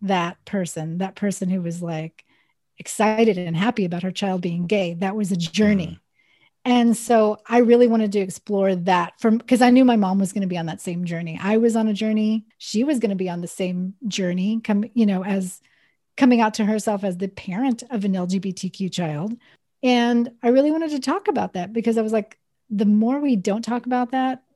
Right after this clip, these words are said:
Speaker 1: we're just gonna have this dynamic between us that there's gonna be this awkwardness all the time. And I'd like us to get to the point to where Ellen and Betty are.
Speaker 2: Mm-hmm.
Speaker 1: <laughs> And that was my goal. But honestly, I didn't have,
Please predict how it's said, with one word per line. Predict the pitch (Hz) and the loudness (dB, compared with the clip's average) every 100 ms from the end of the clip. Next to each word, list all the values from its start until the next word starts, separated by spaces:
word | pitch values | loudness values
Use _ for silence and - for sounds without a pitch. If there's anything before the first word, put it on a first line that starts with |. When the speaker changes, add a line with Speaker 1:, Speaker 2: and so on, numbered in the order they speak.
| - 311 233 | -20 -10 2
Speaker 1:
we're | 269 | 2
just | 240 254 | 2 0
gonna | 254 220 | 0 2
have | 226 208 | 0 0
this | 214 | 0
dynamic | 226 202 190 202 220 | 0 2 2 0 -2
between | 214 220 214 | -2 -2 -2
us | 220 214 | -2 -4
that | 196 | -6
there's | 190 180 | -6 -4
gonna | 196 | -4
be | 190 | -4
this | 180 175 _ | -6 -10 _
awkwardness | 196 190 226 220 247 254 - _ - | -2 0 0 0 0 -2 -8 _ -4
all | 185 185 190 | -2 -2 -4
the | 190 | -4
time. | 180 160 143 180 _ _ - - - | -4 -4 -6 -12 _ _ -20 -12 -2
And | 220 | 0
I'd | 214 | 2
like | 196 202 208 | 2 2 2
us | 220 - | -2 -2
to | 214 | -2
get | 202 | -2
to | 202 | -2
the | 196 | -4
point | 214 190 | -4 -4
to | 196 | -4
where | 190 165 - | -4 -4 -6
Ellen | 202 196 185 | -6 -4 -2
and | 170 | -4
Betty | 165 160 | -4 -4
are. | 196 202 196 | -4 -4 -6
Speaker 2:
Mm-hmm. | 175 165 - - 302 | -8 -2 0 4 2
Speaker 1:
<laughs> | - 190 - | 2 -4 2
And | 285 247 | 6 6
that | 240 | 8
was | 269 233 | 6 6
my | 233 202 | 4 4
goal. | 190 165 - - _ | 2 2 -4 -20 _
But | 254 247 | 4 4
honestly, | 240 262 - 294 294 294 _ | 4 2 2 0 0 -4 _
I | 233 220 | 2 2
didn't | 190 226 247 | 2 -2 -2
have, | 208 220 226 | -4 -4 -4